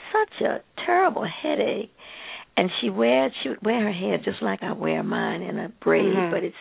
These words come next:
Speaker 1: tight.
Speaker 2: Mm-hmm.
Speaker 1: She
Speaker 2: Mm-hmm.
Speaker 1: said, "Well, I opened up the braid and put my head under the water faucet to see if I would get some relief." I said, "Well,
Speaker 2: Mm.
Speaker 1: did you?" She said, "Yes,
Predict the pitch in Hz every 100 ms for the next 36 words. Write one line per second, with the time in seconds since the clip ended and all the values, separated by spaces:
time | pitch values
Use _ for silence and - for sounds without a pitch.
0 | - 277 - - - 185 190 190 - -
1 | - - _ - 185 240 170 180 165 -
2 | - 196 - 180 247 277 240 233 196 165
3 | 170 160 175 185 - - - - 180 170
4 | 156 202 208 - 160 175 180 185 175 170
5 | - - - - 202 - - - - -
6 | - - - - - 165 202 190 190 170
7 | 170 175 160 - 170 151 170 220 269 320
8 | - - - _ _ _ _ - - -
9 | 240 - 240 254 185 156 208 208 220 262
10 | - 269 - 247 - 190 208 143